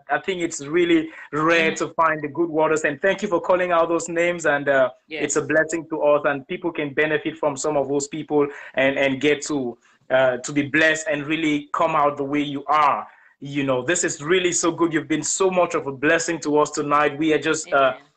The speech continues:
Speaker 1: gonna, you know, wrap up right here at this point. But one last thing I want you to do is to just, you know,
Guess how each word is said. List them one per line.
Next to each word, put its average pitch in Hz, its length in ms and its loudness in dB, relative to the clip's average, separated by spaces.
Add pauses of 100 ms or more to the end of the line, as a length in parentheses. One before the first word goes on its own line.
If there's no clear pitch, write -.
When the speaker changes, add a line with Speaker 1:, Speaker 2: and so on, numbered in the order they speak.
(120)
Speaker 1:
gonna, 156 420 4 (300)
you 160 160 -6
know, 143 300 2
wrap 165 360 2
up 180 160 2
right 160 340 0
here 156 400 0 (240)
at 151 180 0
this 170 160 0
point. 165 420 2
But 151 180 0
one 214 340 2
last 214 240 0
thing 202 140 -2
I 180 40 0
want 170 200 0
you 170 80 -2
to 160 120 -12
do 160 240 -4
is 160 160 -6
to 214 100 -14
just, 202 280 0
you 190 80 -6
know, 147 240 -2